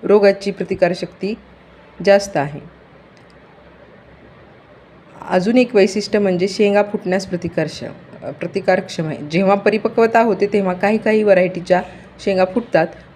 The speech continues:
पण एमएयूएस सातशे पंचवीस ही अशी व्हरायटी आहे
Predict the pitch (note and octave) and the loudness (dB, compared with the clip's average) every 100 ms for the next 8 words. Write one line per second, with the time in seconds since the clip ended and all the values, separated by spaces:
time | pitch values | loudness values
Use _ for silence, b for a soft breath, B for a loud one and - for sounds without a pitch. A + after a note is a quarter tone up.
0 | - G3 G3 G3+ A3+ A#3+ A3+ G3+ G3+ F#3 | 0 2 2 2 4 4 4 2 2 0
1 | - F3+ F3 F3+ F#3 F#3 F3 E3+ A#3 A3 | -2 -4 -4 -2 -4 -4 -4 -2 0 2
2 | G3 F3+ F3 E3 D#3+ D#3+ - - | 2 2 0 0 0 -4 -8 -20